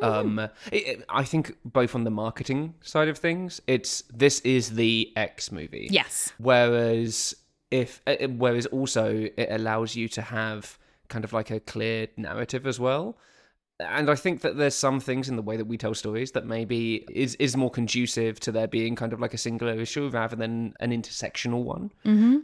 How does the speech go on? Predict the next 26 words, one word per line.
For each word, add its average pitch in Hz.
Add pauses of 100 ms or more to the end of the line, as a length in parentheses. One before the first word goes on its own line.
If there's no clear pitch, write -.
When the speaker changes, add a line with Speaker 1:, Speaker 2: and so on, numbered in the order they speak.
Speaker 1:
Especially 262
within 208
the, 190
within 208
movies 180
that -
have 180
a 185
very 190
limited 185
Speaker 2:
Yeah, 175
Speaker 1:
runtime. 170
Speaker 2:
right, -
exactly. -
Speaker 1:
Um, 185
I 214
have 214
a 220
feeling 220
that 180
if -
we 196
were 190
to 175
think 180
at, 170